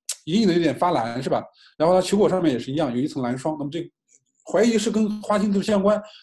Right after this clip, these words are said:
但是我们没有确切的证据。那么后面我们可能会进一步追踪，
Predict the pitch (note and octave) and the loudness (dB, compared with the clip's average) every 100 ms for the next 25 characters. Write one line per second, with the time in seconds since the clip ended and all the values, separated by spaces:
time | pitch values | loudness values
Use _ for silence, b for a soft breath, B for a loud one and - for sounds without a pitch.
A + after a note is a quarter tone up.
0 | - A3+ F3+ - F3+ - B _ C3+ C3 | 0 2 2 0 -2 -4 B _ -2 0
1 | F3 D3 G#3 D3+ - G3+ F#3+ D3+ G3+ C#3 | 2 2 2 2 2 0 2 0 -2 -2
2 | B2+ - b _ C#3 - A3 D3+ G#2+ A#2+ | -6 -10 b _ -8 -4 0 0 0 -6
3 | B2+ A#2 A#2+ A#2+ C#3+ - G3+ C#3+ C3+ C#3 | -10 -12 -12 -6 -6 -2 0 0 -4 -4
4 | E3+ E3 F3 | -2 -2 -4